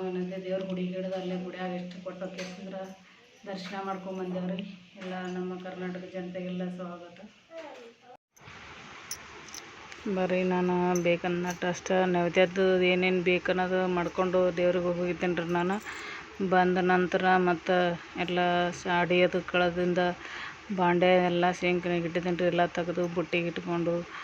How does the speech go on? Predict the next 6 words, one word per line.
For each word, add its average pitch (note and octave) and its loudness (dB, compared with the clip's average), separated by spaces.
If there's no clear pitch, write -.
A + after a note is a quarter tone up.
ಮತ್ತೆ F#3+ 0
ಒಂದಿಟ್ಟು F3+ 2
ಹೋಳ್ಗೆ F3+ 2
ಚಪಾತಿ F3+ 0
ಮಾಡಿದ್ರತ್ತೆ F3+ 2
ಹೇಳಿ F#3 4